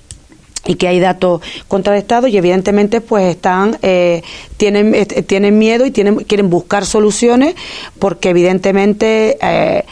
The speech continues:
eh, han detectado que el turista que, que viene a Fuerteventura y que la primera experiencia que tiene al llegar al, al aeropuerto, pues,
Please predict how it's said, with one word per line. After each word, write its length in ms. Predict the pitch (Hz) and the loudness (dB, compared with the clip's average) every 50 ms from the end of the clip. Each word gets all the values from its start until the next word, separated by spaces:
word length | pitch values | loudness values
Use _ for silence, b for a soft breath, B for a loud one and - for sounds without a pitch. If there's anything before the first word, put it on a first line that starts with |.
| B B B B B B B B B B - | B B B B B B B B B B -4
eh, 260 | - 185 185 180 175 - - | 0 0 2 0 0 -2 -2
han 180 | 196 202 208 | -2 0 0
detectado 720 | 202 202 196 214 202 208 - 220 214 220 214 233 233 233 - | 0 2 0 0 -2 -2 -2 -2 0 2 2 0 0 0 0
que 100 | 202 185 | 0 0
el 140 | 180 165 | 0 -2
turista 520 | - - 190 185 208 208 208 - - 202 202 | 0 -2 0 2 2 0 0 -2 -4 -4 -2
que, 400 | - 196 190 190 190 190 185 180 - | 0 0 0 2 2 0 0 0 0
que 120 | 190 190 | 0 2
viene 200 | 185 202 196 196 | 2 2 2 0
a 60 | 185 | -2
Fuerteventura 960 | - - 202 202 185 190 - 190 190 196 196 202 240 240 233 202 185 175 165 165 B B B B B B | -2 -2 -2 -2 -2 -2 -2 0 0 0 0 2 2 2 4 4 2 0 0 -2 B B B B B B
y 100 | - 233 | -4 -2
que 140 | - 240 220 | 0 0 2
la 160 | 208 202 180 | 2 2 2
primera 320 | 165 208 214 214 220 226 - | 2 2 2 4 2 2 -2
experiencia 680 | - - - 220 208 226 220 214 208 - - - 208 | -2 -2 -2 0 2 2 2 2 0 0 0 -2 -2
que 140 | 202 208 202 | 0 -2 -2
tiene 340 | 180 202 214 208 208 202 202 | 0 0 0 2 2 2 2
al 140 | 202 196 185 | 2 2 2
llegar 240 | 196 190 190 202 | 2 0 2 2
al, 260 | 202 196 196 196 196 - | 2 2 2 2 0 0
al 160 | - 190 196 | 0 0 0
aeropuerto, 680 | 190 190 196 185 170 190 196 208 202 175 - - 190 | 2 2 0 -2 0 0 0 0 0 -2 -2 -4 -4
pues, 500 | 170 165 175 190 190 185 180 180 180 170 | -4 -4 -4 -2 0 0 0 0 -2 -4